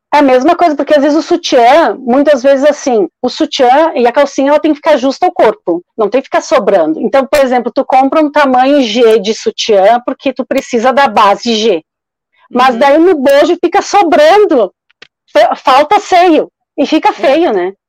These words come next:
Speaker 2: Uhum. É.
Speaker 1: Porque o, o sutiã, ele tem que ficar bem coladinho aqui.
Speaker 2: Uhum.
Speaker 1: Então, o que que eu faço? Eu faço, então, a base G e faço o bojo médio,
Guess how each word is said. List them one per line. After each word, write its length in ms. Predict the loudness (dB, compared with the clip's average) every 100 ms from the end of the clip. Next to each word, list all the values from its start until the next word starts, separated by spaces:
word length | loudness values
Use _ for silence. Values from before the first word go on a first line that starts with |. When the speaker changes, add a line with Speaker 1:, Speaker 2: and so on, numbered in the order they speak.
| _ -18
Speaker 2:
Uhum. 420 | -18 -16 -18 -20 -20 _
É. 200 | -20 -20 _
Speaker 1:
Porque 180 | -4 0
o, 240 | 0 2 0
o 40 |
sutiã, 320 | -2 -2 2
ele 100 | 2
tem 120 | 0
que 60 | -2
ficar 160 | 0 0
bem 200 | 0 0
coladinho 640 | 2 2 2 0 2 0
aqui. 320 | -2 -4 -6 -6 _ _ _ _ _ _ _ _
Speaker 2:
Uhum. 200 | -20 -16 -6
Speaker 1:
Então, 280 | -4 0 0
o 40 |
que 100 | 0
que 80 | 0
eu 80 | 0
faço? 460 | 2 2 2 2 0
Eu 140 | 0
faço, 500 | 0 2 2 0 -6
então, 240 | -2 0
a 80 | 0
base 400 | 2 0 0 -2
G 180 | -2 2 4 4 2 -2 _ _ _ _ _ _
e 240 | -2 0 0
faço 580 | -2 0 2 2 0 -4
o 300 | -2 0 0
bojo 640 | 2 4 4 2 0 0 -4 _
médio, 420 | -2 0 0 -4